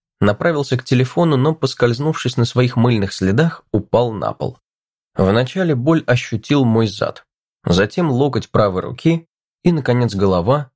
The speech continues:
ударившаяся о столешницу. Переживая всю эту симфонию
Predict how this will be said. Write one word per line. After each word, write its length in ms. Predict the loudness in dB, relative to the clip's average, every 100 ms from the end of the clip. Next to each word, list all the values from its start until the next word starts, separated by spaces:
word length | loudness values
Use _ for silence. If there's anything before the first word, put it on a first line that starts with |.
| _
ударившаяся 800 | 0 2 0 0 -2 -2 -2 -2
о 140 | -2 -2
столешницу. 800 | 0 -2 0 -6 -10 -12 -14 -16 _ _ _ _ _
Переживая 480 | 0 0 0 0 -2
всю 220 | -2 -2
эту 140 | -2 0
симфонию 540 | 0 0 0 0 0